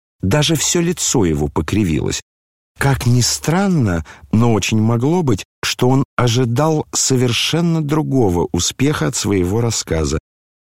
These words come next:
Эти промахи дурного тона и хвастовство особого рода, как выразился об этом Тоцкий, случались весьма часто с Фердыщенком и были совершенно в его характере. Настасья Филипповна даже вздрогнула от гнева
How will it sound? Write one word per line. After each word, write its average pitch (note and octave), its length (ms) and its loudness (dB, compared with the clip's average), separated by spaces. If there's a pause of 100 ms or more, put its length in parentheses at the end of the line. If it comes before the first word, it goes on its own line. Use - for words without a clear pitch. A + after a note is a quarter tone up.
(160)
Эти B2 240 2
промахи A#2 680 0
дурного G#2+ 600 2
тона E3+ 500 0 (280)
и - 300 2
хвастовство A#2+ 1160 0
особого G#2 520 0
рода, D#3+ 360 0 (340)
как G2 180 -2
выразился E2 460 0
об E2 100 0
этом G2 200 -2
Тоцкий, - 380 -2 (300)
случались D#3+ 680 -2
весьма D#3 320 -2
часто E2+ 560 -2 (240)
с - 80 -8
Фердыщенком D#2 840 -2 (280)
и G#2+ 80 2
были A2 240 2
совершенно A#2+ 960 0
в C3+ 40 -6
его F#2 300 -2
характере. D2+ 640 -4 (640)
Настасья G#2+ 500 0
Филипповна C#3 480 -2
даже C#3 280 -2
вздрогнула B2+ 800 0
от D2 80 -4
гнева C#3 360 0